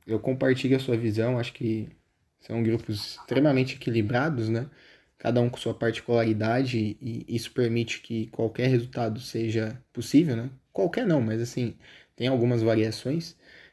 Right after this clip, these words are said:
É, só faço algumas alterações em relação aos palpites, mas principalmente por não, não ter qualquer compromisso com a, com,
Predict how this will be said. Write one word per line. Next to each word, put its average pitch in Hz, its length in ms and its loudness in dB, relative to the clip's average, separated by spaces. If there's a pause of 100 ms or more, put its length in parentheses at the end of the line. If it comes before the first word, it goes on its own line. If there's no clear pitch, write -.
(140)
É, 107 460 -2
só - 180 -2
faço 202 240 0
algumas 175 280 6
alterações 143 680 0
em - 20 2
relação 120 360 0
aos 117 100 -4
palpites, - 720 -4
mas 117 360 -4
principalmente 147 720 0 (720)
por 113 140 -4
não, 117 300 2
não 110 520 -2 (160)
ter 113 120 -6
qualquer 117 340 -2
compromisso 131 640 0
com 117 120 -4
a, 110 280 -4 (920)
com, 196 320 0